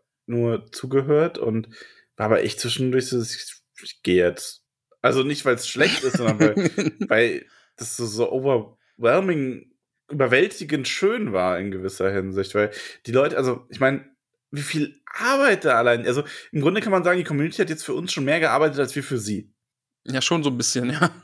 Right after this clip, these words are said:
Speaker 2: Also, um mal alle da mit ins Boot zu holen, was da gestern passiert ist. Also, wir haben uns dann um, äh, neunzehn Uhr dreißig, glaub ich, haben wir uns alle kollektiv da im Discord versammelt, waren dann zwischenzeitlich auch irgendwie mal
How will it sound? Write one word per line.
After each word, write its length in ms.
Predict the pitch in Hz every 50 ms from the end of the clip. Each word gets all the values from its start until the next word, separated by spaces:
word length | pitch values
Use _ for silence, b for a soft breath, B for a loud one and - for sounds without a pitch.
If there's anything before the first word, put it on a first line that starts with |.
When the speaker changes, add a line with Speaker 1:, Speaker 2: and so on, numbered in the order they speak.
| _ _ _ _ _ B B B B B -
Speaker 2:
Also, 180 | - 143 170 185
um 60 | 185
mal 160 | 202 196 185
alle 240 | - 175 185 190 180
da 320 | 160 185 185 180 175 -
mit 180 | - 175 180 160
ins 180 | 151 - - -
Boot 240 | - 156 175 180
zu 140 | - - 143
holen, 180 | 143 156 156 156
was 120 | 151 147
da 80 | - 151
gestern 300 | 139 156 151 - 151 131
passiert 420 | - 131 - - 143 131 123 113
ist. 100 | 110 107
Also, 160 | 110 127 143
wir 100 | 143 143
haben 140 | 135 156 180
uns 140 | 185 175 -
dann 300 | - 156 160 180 185 175
um, 260 | - 156 156 156 151
äh, 320 | 131 135 135 135 135 135 135 B B B B B _ - - - _ _ -
neunzehn 420 | 131 127 131 143 156 156 - 170
Uhr 60 | 139
dreißig, 460 | 127 131 120 120 131 160 180 - 180
glaub 180 | - 165 160 156
ich, 100 | 160 -
haben 140 | 156 160 160
wir 60 | 151
uns 120 | 147 143
alle 200 | - 127 143 147
kollektiv 520 | 143 - - 151 160 156 - - 165 170 -
da 80 | -
im 120 | - 120 123
Discord 340 | 147 180 - - 196 175 -
versammelt, 500 | - 160 156 151 156 165 180 180 165 139
waren 180 | 139 143 151
dann 120 | 156 143 139
zwischenzeitlich 720 | - - 165 - 185 156 - - 151 156 151 151 139 -
auch 120 | 139 135
irgendwie 260 | - 135 147 143 143
mal 280 | 139 139 135 131 131